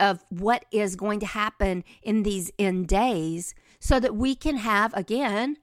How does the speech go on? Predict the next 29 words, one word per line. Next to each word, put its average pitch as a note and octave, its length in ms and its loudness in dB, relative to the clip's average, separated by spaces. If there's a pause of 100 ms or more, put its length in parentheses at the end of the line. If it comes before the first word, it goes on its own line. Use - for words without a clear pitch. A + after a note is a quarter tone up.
(160)
absolute G3+ 600 2
certainty F#3 720 -4 (320)
in G3+ 180 -2
very F3+ 380 0
uncertain E3 560 -6
times. - 640 -6 (1000)
This E4+ 320 -2
truth, E3+ 640 -2 (300)
my F3+ 160 -4
sweet - 280 -4
friend, D#3+ 460 -6 (380)
should C4+ 320 -2
serve D4 480 0
to B3 160 2
encourage G#3+ 640 -2
you. D#3 280 -10 (340)
It A#3 180 0
should D#4 240 2
empower B3+ 580 0
you. F3 240 -2
It F3+ 140 -6
should C4+ 240 -2
equip - 540 4
you. E3+ 340 -4 (300)
It C4 100 2
should D4 220 0
direct B3+ 500 -2
your A#3 160 -2
decisions C4 840 -2